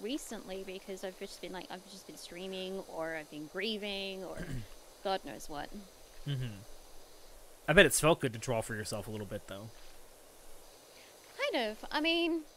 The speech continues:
Speaker 1: it's drawing for myself, but I'm, it was also drawing stuff to put on my Ko-Fi.
Speaker 2: Mm-hmm.
Speaker 1: So it was still business.
Speaker 2: Yeah, understandable.
Speaker 1: Although it's not finished yet. I,
Speaker 2: <clears throat>
Speaker 1: I started,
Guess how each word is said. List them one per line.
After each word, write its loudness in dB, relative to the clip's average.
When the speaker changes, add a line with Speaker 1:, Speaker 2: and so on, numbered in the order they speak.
Speaker 1:
it's -4
drawing 0
for -8
myself, -2
but 6
I'm, 0
it 2
was -2
also -2
drawing -2
stuff -2
to -12
put -6
on -4
my -4
Ko-Fi. -2
Speaker 2:
Mm-hmm. 2
Speaker 1:
So 0
it 0
was -8
still -6
business. -4
Speaker 2:
Yeah, 6
understandable. -2
Speaker 1:
Although 4
it's 0
not 0
finished -4
yet. -4
I, 0
Speaker 2:
<clears throat> -6
Speaker 1:
I 4
started, 2